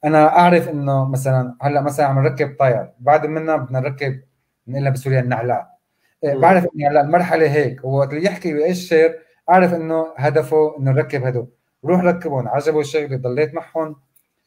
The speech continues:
Speaker 1: آه، ضليت معهم فترة طويلة، حوالي ست شهور part تايم، لحتى حسنت أدرس فول تايم إنجليزي. آه، بفترة من الفترات صار يحطني بالسيارة،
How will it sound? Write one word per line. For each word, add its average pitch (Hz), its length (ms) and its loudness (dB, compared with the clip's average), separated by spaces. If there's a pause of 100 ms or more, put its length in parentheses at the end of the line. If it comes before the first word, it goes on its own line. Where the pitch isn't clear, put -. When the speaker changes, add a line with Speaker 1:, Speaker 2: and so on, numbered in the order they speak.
(640)
Speaker 1:
آه، 123 200 0
ضليت 120 280 -2
معهم 135 260 0
فترة 135 220 -2
طويلة، 135 380 -2
حوالي 117 520 -4
ست 135 300 -12
شهور 143 380 0
part 131 320 -2
تايم، 143 200 2
لحتى - 340 -4
حسنت 131 380 -2
أدرس 120 580 -6
فول 131 220 -2
تايم 127 260 0
إنجليزي. 123 540 -6 (1000)
آه، 131 60 2
بفترة 156 400 2
من 160 60 2
الفترات 151 580 4
صار 123 460 2 (140)
يحطني 135 380 -4
بالسيارة، 147 880 2